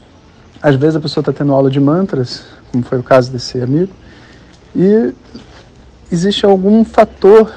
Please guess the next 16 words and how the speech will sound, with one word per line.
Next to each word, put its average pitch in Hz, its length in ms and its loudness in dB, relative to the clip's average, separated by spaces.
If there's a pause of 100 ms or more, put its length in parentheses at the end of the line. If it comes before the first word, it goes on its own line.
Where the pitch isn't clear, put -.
(240)
dentro 160 400 -2
do 147 100 -2
canto, 156 440 -2
as 135 160 2
emoções 160 480 -2
não 151 120 0
tão 151 180 -2
saindo, 139 460 -2 (640)
a, 139 460 0 (200)
ou 147 180 -4
sei 143 220 -2
lá, 135 200 6
a 131 80 2
energia 139 500 0
tá 135 140 -2
baixa 135 560 0